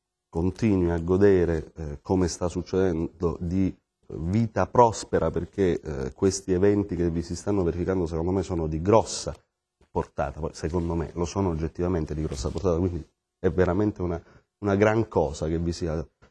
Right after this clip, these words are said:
questa, questa nuova struttura. Non è un museo tradizionalmente inteso, ma è un laboratorio per diretta ammissione del direttore, eh, Umberto Palestini,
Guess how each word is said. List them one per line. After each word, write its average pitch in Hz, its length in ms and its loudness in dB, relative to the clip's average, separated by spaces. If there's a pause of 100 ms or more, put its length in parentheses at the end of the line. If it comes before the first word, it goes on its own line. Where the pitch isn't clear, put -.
(100)
questa, 87 520 -2
questa - 220 -10
nuova 98 160 2
struttura. 165 420 0
Non 123 220 4
è 147 100 2 (340)
un 101 300 4 (360)
museo 87 720 2 (1080)
tradizionalmente 95 880 0
inteso, 92 460 -4
ma 110 180 0
è 104 40 0
un 120 180 4
laboratorio 147 800 2 (360)
per 87 320 2
diretta 92 440 0
ammissione 87 420 0
del 80 160 0
direttore, 87 580 -2 (360)
eh, 64 160 -16
Umberto 87 440 -2
Palestini, 147 640 0